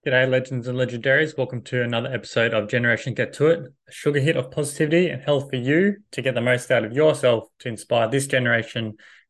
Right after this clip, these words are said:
and the next. Make sure you can like and subscribe so you can get the latest episodes, so we can start sharing more episodes and getting the word out there for everyone else to help improve their lives.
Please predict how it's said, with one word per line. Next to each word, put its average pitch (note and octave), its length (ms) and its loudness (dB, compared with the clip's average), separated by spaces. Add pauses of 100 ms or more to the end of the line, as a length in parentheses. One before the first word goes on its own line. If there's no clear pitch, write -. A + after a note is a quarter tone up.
and B2 180 2
the A#2 60 2
next. A2 460 -2
Make C3 240 0
sure C#3 120 2
you B2+ 60 2
can C3 160 0
like C3 220 4
and B2+ 100 -6
subscribe C#3+ 680 2
so - 120 -6
you A2 60 -2
can A#2+ 80 -4
get A2+ 80 -4
the A#2+ 80 0
latest C3 280 2
episodes, A2+ 540 0
so A#2+ 60 -6
we A#2 40 -6
can G#2 60 -8
start A#2+ 340 -2
sharing A2+ 460 -2 (500)
more C#3 160 4
episodes B2+ 380 2
and A2 120 -8
getting A2+ 260 -2
the A2+ 60 -4
word A2 480 0
out A2 280 -4
there G#2+ 140 0
for - 120 -10
everyone G#2+ 260 -2
else G#2 200 -12
to G2+ 420 -4 (300)
help A2 340 -2 (240)
improve A2 480 -6
their G#2+ 220 2
lives. G#2 460 -6